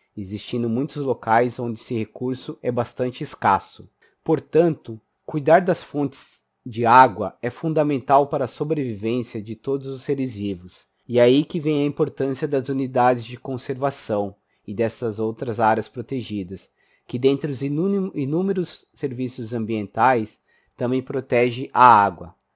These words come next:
Segundo levantamentos da Fundação Florestal, cerca de sessenta e dois por cento da água utilizada para abastecimento das cidades do estado de São Paulo vem das unidades de conservação e das suas zonas de amortecimento. As unidades de conservação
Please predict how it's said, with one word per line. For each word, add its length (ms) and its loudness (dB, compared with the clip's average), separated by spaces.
Segundo 520 -2
levantamentos 920 -2
da 160 4
Fundação 440 -4
Florestal, 880 0
cerca 480 0
de 80 -4
sessenta 460 -6
e 60 -2
dois 200 0
por 160 -6
cento 380 -6
da 140 2
água 420 6
utilizada 600 -2
para 240 -4
abastecimento 720 -8
das 180 -6
cidades 540 -2
do 100 -10
estado 420 0
de 120 -14
São 200 -12
Paulo 460 0
vem 180 0
das 200 0
unidades 380 0
de 80 -16
conservação 840 -6
e 80 -12
das 180 -2
suas 260 -2
zonas 340 -2
de 80 -2
amortecimento. 880 -6
As 180 -2
unidades 440 2
de 100 -18
conservação 880 -4